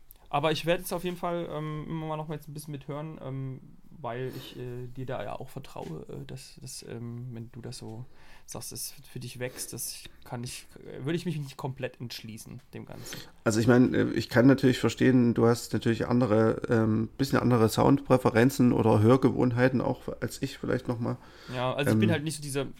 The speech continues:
Speaker 1: diese, diese, diese Wohlklänge und diese funky, Funkiness und so, die hier ja irgendwie auch mit drin stecken teilweise.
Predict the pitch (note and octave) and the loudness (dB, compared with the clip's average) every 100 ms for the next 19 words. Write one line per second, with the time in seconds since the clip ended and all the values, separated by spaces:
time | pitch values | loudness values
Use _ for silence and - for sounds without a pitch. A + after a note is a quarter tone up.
0 | - C3 C#3 C3 C3+ C3+ B2+ C#3+ C3+ C3 | -16 -12 -12 -10 -10 -8 -8 -8 -8 -6
1 | D3+ F3+ E3+ E3 D#3+ D3+ D3 C3+ B2+ B2 | -4 -6 -6 -10 -8 -10 -10 -12 -12 -14
2 | B2 B2 - D#3+ D#3+ D#3 D3 D3 C#3+ - | -16 -16 -10 -10 -8 -8 -8 -8 -12 -16
3 | C3+ G3 F#3 D#3 D#3 D#3+ C#3+ C#3 C#3+ D3 | -10 -10 -8 -6 -6 -6 -8 -8 -8 -8
4 | C#3+ C3+ C#3+ D3+ D#3 C#3+ C3+ D#3 D3+ - | -8 -4 -4 -4 -8 -10 -10 -12 -12 -10
5 | E3+ - D#3 D#3+ D3 C#3+ C#3+ C#3+ D3 | -10 -10 -12 -12 -10 -6 -4 -4 -6